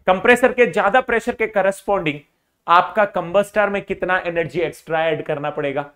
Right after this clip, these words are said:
वो मॉडिफाई कर लो। कंप्रेसर कंबस्टर के according यहां पे टरबाइन में क्या मॉडिफिकेशन होंगे, वो मॉडिफाई कर लो। तो ये तीन मेजर मॉडिफिकेशन, ये तीन सेक्शन होते हैं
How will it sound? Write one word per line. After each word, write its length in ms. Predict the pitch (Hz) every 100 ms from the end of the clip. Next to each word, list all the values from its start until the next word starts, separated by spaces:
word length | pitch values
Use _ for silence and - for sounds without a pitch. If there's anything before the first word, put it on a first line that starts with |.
| _ _ _ _ -
वो 180 | 123 131
मॉडिफाई 420 | 135 143 147 151
कर 180 | 156 160
लो। 120 | 165 - _ _ _ _ _ _ 208
कंप्रेसर 540 | 214 214 247 247 254 -
कंबस्टर 600 | 226 208 220 247 - 254
के 120 | 247
according 500 | 240 220 220 220 220 220 -
यहां 300 | 143 202 226
पे 140 | 226 220
टरबाइन 440 | 185 196 202 208
में 100 | 208
क्या 240 | - 196 190
मॉडिफिकेशन 640 | 202 196 190 175 170 165
होंगे, 240 | 160 147 147 _ _ 131
वो 140 | 151
मॉडिफाई 360 | 139 131 131 120
कर 120 | 113
लो। 180 | 104 98 -
तो 60 | 180
ये 140 | 190
तीन 540 | 226 - - 254 277 277 185 139
मेजर 440 | 175 208 214 254 214
मॉडिफिकेशन, 640 | 208 202 190 180 190 175
ये 160 | 180 208 214
तीन 180 | 214 220
सेक्शन 420 | - 190 - 233
होते 240 | 208 196 196
हैं 120 | 202